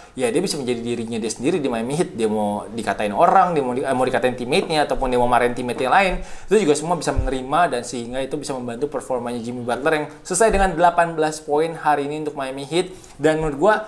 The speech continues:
Eric Spoelstra ini memang pelatih yang pinter banget. Dia belum perlu buat adjustment menurut gua di, di seri ini, tapi dia tuh udah nemuin apa ya, rotation yang bagus dan juga pieces-pieces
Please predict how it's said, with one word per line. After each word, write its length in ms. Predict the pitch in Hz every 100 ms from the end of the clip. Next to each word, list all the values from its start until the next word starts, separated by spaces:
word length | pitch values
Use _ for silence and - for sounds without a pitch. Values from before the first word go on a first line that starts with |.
| - - -
Eric 240 | 143 151 147
Spoelstra 480 | - 151 156 151
ini 160 | 143 185
memang 320 | 139 147 156 - - -
pelatih 400 | 170 147 180 165
yang 160 | 151 135 135
pinter 320 | 175 151 143
banget. 400 | 127 113 139 147 - - -
Dia 160 | 135 226
belum 160 | 240
perlu 320 | 196 180 190 165
buat 160 | 170
adjustment 560 | 170 123 147 156 156 185
menurut 240 | 170 156
gua 80 | 170
di, 80 | 165 165 156
di 160 | 139 135
seri 400 | 156 139 139 139
ini, 80 | 160
tapi 400 | 147 135 190 - - - -
dia 240 | 143 185
tuh 160 | 202 170
udah 480 | 147 123 - - 185
nemuin 460 | 175 165 170 190 196 190 - _ _
apa 160 | 131 120
ya, 160 | 113 127
rotation 480 | 131 135 139 160
yang 160 | 147 127
bagus 320 | 113 113 135
dan 160 | 135 113
juga 480 | 110 107 147 143 -
pieces-pieces 560 | 156 143 143 - - -